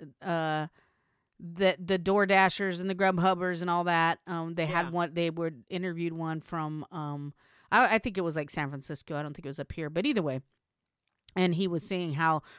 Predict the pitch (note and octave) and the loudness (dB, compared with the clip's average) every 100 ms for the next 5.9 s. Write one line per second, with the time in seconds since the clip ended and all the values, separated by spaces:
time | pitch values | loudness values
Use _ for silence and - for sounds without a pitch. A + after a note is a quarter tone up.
0 | - F3+ G3 A3 G3+ F#3 F3 E3+ E3 E3+ | -6 2 4 4 2 0 0 -2 -2 0
1 | G#3+ C#4 - F3 E3 D#3+ C4+ E3 F#3+ D#4 | 2 0 -2 -2 0 2 4 4 4 2
2 | F3 E3 D#3 D3 C#3 D3+ - F4 F3+ D#3 | 2 -2 -2 -4 -6 -6 -4 -2 -2 -2
3 | D3 E4 G#3 C#3+ C3+ G#3+ F#3+ G3 G3 A2 | 0 0 0 -2 0 0 2 2 2 0
4 | C#3+ _ _ _ _ - F3+ E3+ B2 _ | -12 _ _ _ _ -12 -8 -8 -10 _
5 | - E3+ E3+ E3+ D3+ F#3 D#3+ D#3+ | -4 0 2 0 0 -2 -2 -4